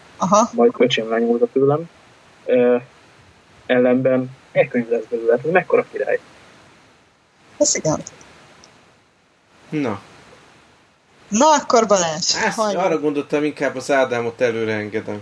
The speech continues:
Speaker 1: Aha.
Speaker 2: Hát én szétszólt leszek viszont, de értem, hogy tartsuk itt a kedves hallgatót, és még mielőtt te jössz, kérdezzük meg, hogy lehet-e nagyobba, és kére hozzá üdítőt.
Speaker 3: <laughs>
Speaker 2: Ö, majdnem befejeztem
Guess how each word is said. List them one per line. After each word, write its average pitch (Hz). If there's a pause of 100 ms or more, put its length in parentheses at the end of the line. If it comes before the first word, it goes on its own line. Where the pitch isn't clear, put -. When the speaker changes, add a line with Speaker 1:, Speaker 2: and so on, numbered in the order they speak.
Speaker 1:
Aha. 240 (1700)
Speaker 2:
Hát -
én 147
szétszólt 143
leszek 127
viszont, 131 (580)
de 123
értem, 127
hogy 127
tartsuk 127
itt 131
a 123
kedves 123
hallgatót, 123 (400)
és -
még 123
mielőtt 120
te 123
jössz, 120
kérdezzük 120
meg, 117
hogy 120
lehet-e 117
nagyobba, 113
és 110
kére 110
hozzá 110
üdítőt. 117 (720)
Speaker 3:
<laughs> 170 (1120)
Speaker 2:
Ö, 120 (340)
majdnem 151
befejeztem 120